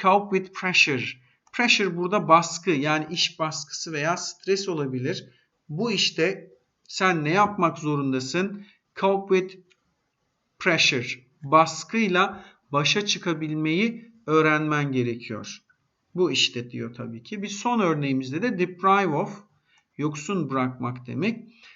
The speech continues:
A lot of these children, bu çocukların birçoğu have been deprived of a normal home life. Normal bir he-, ev hayatından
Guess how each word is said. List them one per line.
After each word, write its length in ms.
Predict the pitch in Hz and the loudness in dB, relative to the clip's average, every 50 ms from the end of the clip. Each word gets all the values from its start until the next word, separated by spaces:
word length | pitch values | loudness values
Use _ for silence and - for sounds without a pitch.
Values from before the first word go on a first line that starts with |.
| _ _ _ - | _ _ _ -2
A 100 | 160 - | 2 6
lot 280 | 185 214 247 254 240 240 | 8 8 8 8 8 4
of 120 | 240 - | 2 -2
these 240 | 214 208 202 202 202 | -2 -2 -2 -2 -2
children, 680 | 202 - 202 196 190 165 147 139 139 151 190 220 196 185 | -2 0 0 2 2 2 0 0 0 -2 -2 -4 -4 -6
bu 80 | 202 | -6
çocukların 720 | 202 - 220 202 180 180 196 190 - 190 190 190 190 185 170 | -6 -4 -4 -4 -4 -4 -6 -2 0 0 2 2 0 -2 -2
birçoğu 720 | 196 233 247 - - - 165 151 135 131 135 143 131 - - - _ _ _ - | -2 -2 -2 -4 -4 -2 -2 0 0 0 0 -2 -4 -10 -16 -20 _ _ _ 0
have 240 | 175 175 180 170 170 | 2 2 4 4 2
been 240 | 190 190 190 175 | 2 2 2 2
deprived 520 | 170 180 185 180 180 190 202 214 220 208 180 | 0 -4 -4 0 4 6 6 6 6 4 4
of 220 | 180 180 180 196 | 0 0 0 0
a 60 | 175 | -2
normal 460 | 170 165 175 190 190 185 185 175 175 170 | 0 2 2 4 4 4 4 2 0 0
home 420 | 147 165 160 156 151 143 135 127 | 0 0 0 2 2 2 0 0
life. 180 | 123 123 127 127 - | 0 -2 -4 -8 -6
Normal 520 | 139 151 156 156 160 175 190 196 190 170 151 | -2 0 0 2 2 2 2 2 2 2 0
bir 120 | 151 143 | -2 -2
he-, 280 | 151 160 165 175 - - | -2 -4 -6 -8 -6 -4
ev 160 | 180 185 190 180 | -2 0 0 0
hayatından 840 | 165 151 139 135 127 131 131 127 131 127 127 147 180 208 214 214 | 0 0 0 0 -2 -2 -4 -6 -6 -4 -2 0 0 0 -2 -4